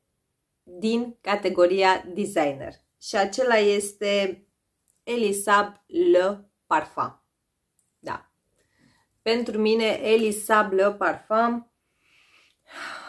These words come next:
este acel combo floare de portocal și iasomie indolică.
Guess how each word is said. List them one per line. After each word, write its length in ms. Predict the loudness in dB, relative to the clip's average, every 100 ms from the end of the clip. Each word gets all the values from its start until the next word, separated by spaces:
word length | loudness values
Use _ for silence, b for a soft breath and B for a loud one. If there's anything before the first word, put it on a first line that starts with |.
| B B B _ _ _ _ _ _ _ _ _ -2
este 340 | 2 2 6
acel 460 | 6 6 2 0 0
combo 580 | 0 0 2 2 2
floare 420 | 0 0 2 4 2
de 160 | 0
portocal 640 | -2 -4 -2 -2 2 2 2
și 200 | -2 0
iasomie 560 | 0 -2 -4 -2 0
indolică. 960 | 0 -2 0 2 2 0 0 0 0 -6